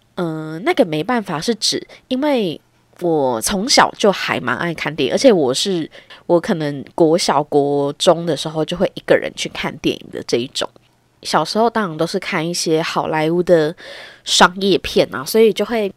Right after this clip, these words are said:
很喜欢那种声光效果。那我小时候看日本电影的时候，都会觉得好安静，而且步调好慢好慢。我就想说，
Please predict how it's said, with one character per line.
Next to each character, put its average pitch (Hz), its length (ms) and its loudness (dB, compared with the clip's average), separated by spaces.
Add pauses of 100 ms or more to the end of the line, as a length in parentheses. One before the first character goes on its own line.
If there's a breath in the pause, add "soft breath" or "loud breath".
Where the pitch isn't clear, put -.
很 214 240 0
喜 160 240 0
欢 180 180 0
那 196 60 2
种 147 100 -2
声 170 280 0
光 185 200 0
效 175 340 -2
果。 - 160 -8 (340 loud breath)
那 185 520 -2 (220 soft breath)
我 190 100 2
小 196 180 0
时 165 120 -2
候 165 100 2
看 196 340 -2 (200)
日 254 100 2
本 170 160 2
电 185 140 0
影 139 60 -4
的 139 120 -2
时 - 100 -2
候， 160 200 -2
都 185 100 -4
会 202 140 0
觉 151 160 -2
得 139 200 -4 (100)
好 - 380 -6
安 175 140 -4 (100)
静， 202 220 -2 (480 soft breath)
而 - 60 -4
且 220 160 -2
步 226 160 -2
调 190 320 0 (260 soft breath)
好 - 380 -2
慢 175 320 2
好 - 180 0
慢。 151 300 -2 (600 loud breath)
我 196 60 -10
就 233 80 2
想 233 160 -2
说， 208 240 4